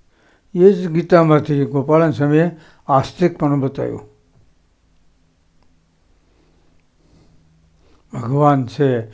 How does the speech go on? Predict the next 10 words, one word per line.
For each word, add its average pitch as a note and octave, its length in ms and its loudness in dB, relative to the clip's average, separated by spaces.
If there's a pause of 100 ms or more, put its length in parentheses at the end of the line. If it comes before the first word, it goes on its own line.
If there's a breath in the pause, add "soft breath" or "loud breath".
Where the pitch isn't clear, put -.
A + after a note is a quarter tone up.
(340 loud breath)
એના C#3+ 280 0
લીલા C#3 400 0
ચરિત્ર C#3+ 680 -2
ગાવા C3 440 -4
સાંભળવા C3+ 760 -4 (600 soft breath)
એ C#3+ 160 0
નાસ્તિકપણાને C#3 1000 -2
ટાળવાનો C#3 520 -4
હેતુ C3 480 -8
છે. - 200 -16